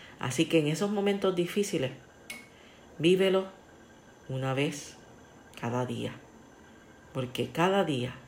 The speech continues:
Dios está contigo, porque Él es el Rey de Reyes y Señor de Señores. Así que Dios les bendiga en esta cápsula de esperanza para el alma.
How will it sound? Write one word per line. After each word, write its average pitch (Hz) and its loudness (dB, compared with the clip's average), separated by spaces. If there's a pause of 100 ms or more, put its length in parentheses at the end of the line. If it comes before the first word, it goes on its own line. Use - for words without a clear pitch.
(580)
Dios 185 -2 (320)
está 120 -4
contigo, 120 -4 (800)
porque 127 -4
Él 127 4
es 147 0
el 131 0
Rey 151 2
de 175 4
Reyes 127 -2 (540)
y 131 -6
Señor 120 -2
de - -8
Señores. 120 -4 (640)
Así 135 -2
que 147 2 (1080)
Dios 131 0
les 143 2
bendiga 160 4 (440)
en 131 -6
esta 139 -4
cápsula 156 0
de 143 0
esperanza 135 -4
para 135 0
el 135 -2
alma. 139 -2